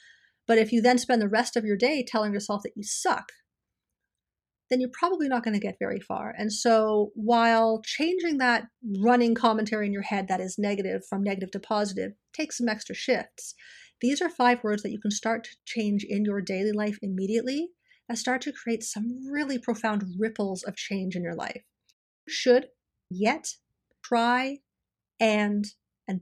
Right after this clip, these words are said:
but. And we're gonna go through these one by one. So the word should. The word should sucks because it, it tempts to use shame to motivate you.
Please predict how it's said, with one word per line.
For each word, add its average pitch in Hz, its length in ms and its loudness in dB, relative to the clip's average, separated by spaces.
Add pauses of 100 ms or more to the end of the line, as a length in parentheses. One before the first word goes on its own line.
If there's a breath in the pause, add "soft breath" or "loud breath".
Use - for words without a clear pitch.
but. - 340 -8
And 202 120 -6
we're 190 80 -4
gonna 190 120 -2
go 208 180 2
through 226 180 0
these 214 160 2
one 208 200 4
by 196 180 0
one. - 320 -6 (500 soft breath)
So - 180 0
the 254 120 6
word 349 300 2
should. - 540 -4 (520)
The 196 80 -4
word 294 240 2
should 311 320 0
sucks - 600 -2
because 269 320 0
it, - 140 0
it 277 180 0
tempts 370 420 -2
to - 120 -4
use 254 240 0
shame 208 540 -2
to 208 100 -4
motivate 202 480 0
you. 92 160 -10